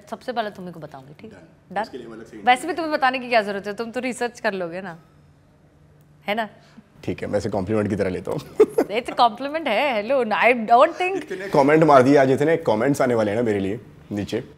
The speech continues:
Speaker 1: ये मेरी एक तो जिंदगी का सबसे लंबा इंटरव्यू है, नंबर वन, और दूसरा ये पहली बार है that the person interviewing me knows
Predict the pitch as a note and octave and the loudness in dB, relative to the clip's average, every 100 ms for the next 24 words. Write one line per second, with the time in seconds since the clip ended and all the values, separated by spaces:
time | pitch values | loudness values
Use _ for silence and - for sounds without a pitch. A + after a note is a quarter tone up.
0 | G#3 G#3+ E4+ C#4+ D4+ D4+ - C#4 A#3+ A#3 | -8 -4 0 0 0 -4 -4 -2 -2 0
1 | C4+ C#4+ D4+ D4+ B3 - C4+ G#3 G#3 A#3 | 0 2 2 2 0 2 4 4 6 4
2 | A3+ A3 G#3+ G#3 G#3+ A3+ G3+ G3 G#3+ G3+ | 4 -2 -2 -2 -4 -4 -4 -4 -4 -4
3 | A#3 - - - - B3+ A#3+ G3+ B3 B3 | -8 -14 -20 -14 2 2 2 0 -6 -4
4 | D4+ D4+ D#4+ - A#3+ A#3 D4 C4 C4 C4 | -2 -2 -4 -4 -2 -2 -4 -2 -2 -2
5 | B3+ C4 D4+ A#3+ A#3 B3 B3 - - - | -4 -4 -4 -2 -2 -2 -8 -20 -16 -4
6 | A#3+ B3 B3 B3 D4+ C#4+ B3+ B3 D4 C#4 | -2 0 -4 -2 -4 -2 -4 -2 -4 -4
7 | C#4+ C#4+ D4 D#4+ C4+ C4+ D#4 | -4 -4 -4 -2 2 4 4